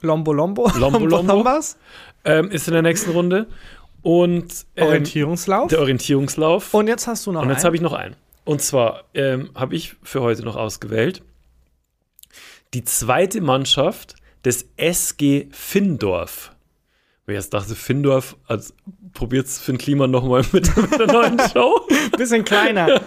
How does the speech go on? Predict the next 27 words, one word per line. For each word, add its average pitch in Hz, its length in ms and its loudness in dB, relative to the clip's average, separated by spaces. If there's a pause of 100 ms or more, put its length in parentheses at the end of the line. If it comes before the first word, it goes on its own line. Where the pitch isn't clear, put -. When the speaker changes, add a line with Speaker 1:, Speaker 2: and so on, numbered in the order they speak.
Speaker 2:
<laughs> 381 120 -6
Bisschen - 280 -2
kleiner. 180 340 2
Speaker 1:
Von 190 80 4
Speaker 2:
Bisschen 185 160 2
Speaker 1:
Klimansland 233 560 2
zum 208 180 -2
Findorf. 175 480 4
Speaker 2:
Von 165 140 0
Klimansland 180 560 0
zum 147 100 -4
Findorf, 170 480 2
er 147 80 2
hat 143 80 -2
sich 151 100 -10
so - 80 -6
ein 123 60 -8
Schnauzbart 120 480 -2
angeklebt. 107 340 -4
Speaker 1:
Zu, 196 240 6
äh, 185 400 4 (400)
<laughs> - 400 0
zur 196 200 0
Finn, 196 440 0 (340)
zur - 200 -4
Finnstraße. 202 960 2
Speaker 2:
Genau. 156 500 2